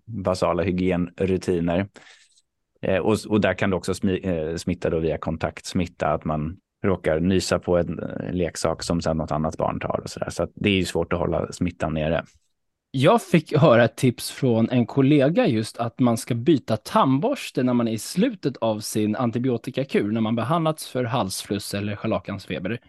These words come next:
Speaker 2: Jag hade aldrig läst den informationen tidigare, men är det någonting du har hört, Samuel?
Speaker 1: Nej, det har jag aldrig hört. Men menar man då att man s-,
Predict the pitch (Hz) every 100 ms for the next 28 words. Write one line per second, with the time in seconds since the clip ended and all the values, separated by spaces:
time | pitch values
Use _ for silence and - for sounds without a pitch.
0 | _ 165 214 202 165 - 170 131 160 151
1 | 139 - - 120 110 139 123 127 117 117
2 | 110 117 160 151 220 113 107 117 - 160
3 | 175 190 156 143 143 202 151 107 107 -
4 | 80 98 113 - - - _ _ _ _
5 | _ _ _ - 160 190 143 196 262 139
6 | 117 98 98 - 120 - 127 151 156 160
7 | 156 - - 147 139 131 135 139 107 104
8 | - - 113 120 110